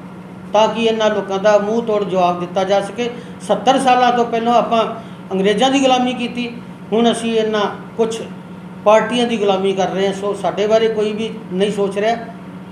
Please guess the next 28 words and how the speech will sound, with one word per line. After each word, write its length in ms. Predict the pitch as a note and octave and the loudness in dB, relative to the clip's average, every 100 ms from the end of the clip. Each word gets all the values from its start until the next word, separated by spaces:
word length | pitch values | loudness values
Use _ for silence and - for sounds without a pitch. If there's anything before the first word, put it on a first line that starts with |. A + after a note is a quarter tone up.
| - - - | -16 -16 -6
ਸੋ 80 | G#3+ | -4
ਸਾਨੂੰ 320 | - G3 G#3 G3 | 0 0 0 -2
ਆਵਾਜ਼ 360 | F#3 F#3 G3 | 0 4 2
ਉਠਾਉਣ 340 | G3 F3+ E3+ F3 | 0 -2 -4 -2
ਵਾਸਤੇ 460 | F3 E3+ - G3+ G3 - - - - - F#3 | -2 -2 -2 -2 -2 -10 -14 -16 -16 -12 -8
ਇਸ 160 | F#3 | -4
ਇਲੈਕਸ਼ਨ 420 | F#3 F#3 F3+ G3+ | -2 -2 -4 -4
ਵਿੱਚ 200 | F#3+ F3 | -4 -4
ਆਉਣਾ 260 | E3+ E3+ D#3 | -4 -4 -4
ਪੈ 180 | C#3 B2 - | -6 -8 -10
ਗਿਆ। 100 | - - - | -12 -10 -2
ਮੈਂ 500 | G3 A#3+ B3 B3 G3 | 4 6 6 4 0
ਲੋਕਾਂ 380 | G3+ G3+ G3 A#3 | -4 -2 0 0
ਨੂੰ 140 | A#3+ | 0
ਇਹ 80 | B3 | -2
ਦੱਸਣਾ, 300 | G#3 G3 G3+ G#3+ G#3+ - - - F#3+ | -4 -4 -2 -2 -4 -8 -14 -10 -4
ਐਮ 200 | G#3 G3+ | -4 -4
ਪੀ 160 | A3+ | -2
ਆ, 100 | A3 | 0
ਐਮ 200 | A3 G3+ | 0 0
ਐਲ 100 | G#3+ | -2
ਏ 40 | G#3+ | -2
ਨੂੰ 140 | G#3 | 0
ਇਹ 40 | G#3+ | -2
ਦੱਸਣਾ 300 | F#3+ E3+ F3+ | -2 -4 -6
ਚਾਹੁੰਦਾ 300 | F3 F3 F3+ | -4 -4 -2
ਹੈ 260 | F#3+ B3 - - - - - - | -2 -4 -8 -12 -14 -14 -14 -4
ਕਿ 140 | A3 | -2